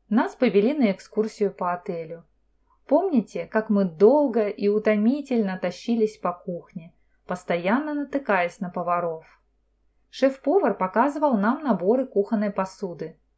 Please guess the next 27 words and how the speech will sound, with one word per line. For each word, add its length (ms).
и 80
я 180
заметила 580
на 140
краю 340
стола 440
нож. 480
Мне 240
захотелось 560
напугать 580
Элен. 540
Я 200
взяла 280
нож 400
и 100
сунула 460
себе 300
в 60
сумочку. 760
Но 180
как 240
только 440
я 220
его 200
взяла, 540
я 180
поняла, 580